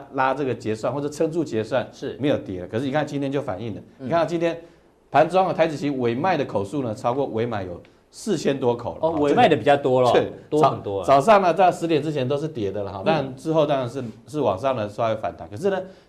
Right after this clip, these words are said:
Speaker 1: 今天重点还是什么呢？就是，呃，卖压很重。
Speaker 2: 卖压很重。
Speaker 1: 啊，卖很重。今天，今天市价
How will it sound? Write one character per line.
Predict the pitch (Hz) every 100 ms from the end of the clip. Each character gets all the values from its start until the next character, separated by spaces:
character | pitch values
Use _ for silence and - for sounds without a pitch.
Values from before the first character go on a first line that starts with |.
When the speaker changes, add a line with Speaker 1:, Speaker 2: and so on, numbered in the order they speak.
| -
Speaker 1:
今 | 170
天 | 175 156
重 | 202 120
点 | 104
还 | 107
是 | 123
什 | 107
么 | 90
呢？ | 87
就 | 101
是， | 110 - - _ _ _ -
呃， | 104 101 104
卖 | 143 131
压 | 123
很 | 107 -
重。 | 107 - -
Speaker 2:
卖 | - 143
压 | 127
很 | 98
重。 | 127
Speaker 1:
啊， |
卖 | 117
很 |
重。 | 104 110
今 | 127
天， | 135
今 | 127
天 | 139 135
市 | 143
价 | 135 123